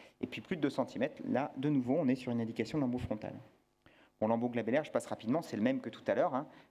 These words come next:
Euh, quand on est sur une perte de substance de la glabelle, on prend le pédicule à droite ou à gauche. Quand on est à gauche, on prend à droite, et cetera. À droite, on prend à gauche. Donc un lambeau qui est tout simple, il y a vraiment zéro difficulté. C'est un petit lambeau de translation, de rotation, euh, à pédicule contrôle latéral,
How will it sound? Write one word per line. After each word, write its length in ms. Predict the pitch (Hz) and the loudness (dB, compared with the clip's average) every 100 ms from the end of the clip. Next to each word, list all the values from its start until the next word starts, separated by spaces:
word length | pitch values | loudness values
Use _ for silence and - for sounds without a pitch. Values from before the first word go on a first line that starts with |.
| - | -6
Euh, 280 | 104 101 98 | -4 -4 -4
quand 220 | - 117 | -2 -2
on 80 | 117 | -2
est 60 | 120 | -2
sur 220 | - 110 | -4 -4
une 200 | 107 104 | -2 -2
perte 180 | 123 110 | -2 -4
de 40 | |
substance 360 | 107 107 - 110 | -6 -8 -6 -2
de 60 | |
la 80 | 107 | -2
glabelle, 260 | 104 107 120 | -2 -2 -2
on 100 | 98 | -6
prend 200 | - 117 | -6 -6
le 60 | |
pédicule 340 | 110 104 101 107 | -6 -8 -4 -4
à 60 | |
droite 260 | 92 101 - | -2 -4 -4
ou 60 | 98 | -2
à 40 | |
gauche. 380 | 101 151 170 - - _ | 0 0 -2 -8 -20 _
Quand 160 | 120 117 | -6 -2
on 60 | |
est 40 | 107 | -2
à 40 | |
gauche, 180 | 107 110 | -4 -8
on 60 | |
prend 180 | - - | -10 -8
à 20 | |
droite, 280 | 90 117 135 | -4 -2 -4
et 40 | 123 | -8
cetera. 420 | - 90 95 120 | -8 -6 -4 -6
À 40 | |
droite, 200 | 98 110 | -8 -10
on 40 | 90 | -10
prend 180 | - - | -12 -8
à 40 | |
gauche. 280 | 131 165 - - _ - | -4 -4 -6 -20 _ -16
Donc 120 | 101 | -6
un 100 | 101 | -4
lambeau 220 | 98 101 | -2 -4
qui 140 | 120 104 | -8 -10
est 100 | - | -10
tout 100 | 143 | -8
simple, 360 | - 127 143 - | -2 -2 -2 -10
il 40 | |
y 20 | 92 | -10
a 40 | |
vraiment 280 | - 113 110 | -4 -4 -4
zéro 240 | 107 113 | -6 -4
difficulté. 640 | 107 101 - - - 123 127 | -6 -10 -16 -18 -6 -4 -4
C'est 120 | 107 | -6
un 60 | |
petit 160 | 98 - | -12 -10
lambeau 240 | 95 98 | -10 -8
de 60 | 104 | -10
translation, 580 | - - - 101 - 107 - - _ _ _ - | -10 -12 -10 -10 -10 -12 -14 -20 _ _ _ -2
de 40 | |
rotation, 520 | 117 113 - - 113 | 0 0 -2 -4 -4
euh, 100 | 92 87 - - - | -6 -10 -16 -18 -8
à 80 | - | -6
pédicule 380 | 110 104 - | -4 -8 -10
contrôle 340 | - 110 - 110 | -10 -8 -4 -4
latéral, 580 | 95 95 87 120 147 | -4 -8 -6 -4 -4